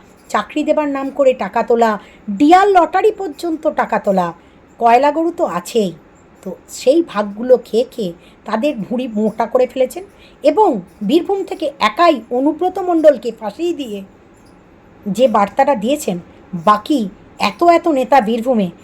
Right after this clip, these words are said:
কেউ গ্রেপ্তার হয়নি। তাদের সাথে সেটিং পলিটিক্স করে কোটি কোটি টাকা কামাই করে তারা আজকে রাজ্য নেতা হয়ে এটা বোঝাবার চেষ্টা করেছে,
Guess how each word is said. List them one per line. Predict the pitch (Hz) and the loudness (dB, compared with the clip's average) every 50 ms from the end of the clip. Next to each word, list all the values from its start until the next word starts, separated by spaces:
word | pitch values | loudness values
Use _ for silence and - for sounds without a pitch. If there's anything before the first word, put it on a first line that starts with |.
| - - - - - - | -20 -20 -20 -20 -8 -2
কেউ | 311 330 339 | -2 0 0
গ্রেপ্তার | 226 185 214 208 - - - 262 240 214 | 0 -2 -4 -4 -4 0 2 2 2 2
হয়নি। | - 196 180 170 165 160 - - - | 2 0 -2 -2 -4 -10 -14 -8 -4
তাদের | 220 202 208 262 | -2 0 0 -2
সাথে | - - 254 - 262 247 | -2 -2 -2 0 0 -2
সেটিং | 247 - 262 262 254 427 427 - - | 0 0 0 0 2 0 -2 0 0
পলিটিক্স | 320 302 277 240 220 214 - - - | 2 2 2 2 -2 -8 -16 -16 -12
করে | - 214 202 226 302 - - - - - - - - | -10 -6 -6 -4 -6 -6 -10 -18 -20 -20 -20 -16 -4
কোটি | - 339 392 - 453 440 | 0 0 4 4 4 4
কোটি | - 415 392 294 415 370 | 4 2 0 0 0 0
টাকা | - - 269 - - 262 | 0 0 0 2 2 0
কামাই | 247 - - 269 285 339 403 440 427 | 0 2 0 2 2 4 4 4 4
করে | - 294 247 190 185 196 262 330 - - - - - - - - | 4 2 2 2 2 0 -4 -6 -10 -16 -20 -20 -20 -12 -4 0
তারা | 233 202 240 285 | 2 2 4 2
আজকে | 294 285 - 185 180 - - - 240 | 2 0 -4 -8 -12 -8 -4 -2 0
রাজ্য | 196 202 208 - - - 392 | 0 0 -2 -2 -4 -4 -2
নেতা | 403 370 320 - 269 220 | 0 0 2 2 0 0
হয়ে | 196 190 185 190 226 302 330 - - - - - - | 2 2 2 2 0 -2 -6 -10 -18 -20 -20 -6 -2
এটা | - 294 294 - 427 381 | -2 0 4 4 2 4
বোঝাবার | 349 370 330 370 370 349 359 339 349 | 2 2 2 4 4 4 2 0 2
চেষ্টা | - 285 - - - 277 | 2 2 2 2 0 0
করেছে, | 262 - 220 202 196 - 214 220 | 2 2 0 0 -2 -4 -6 -6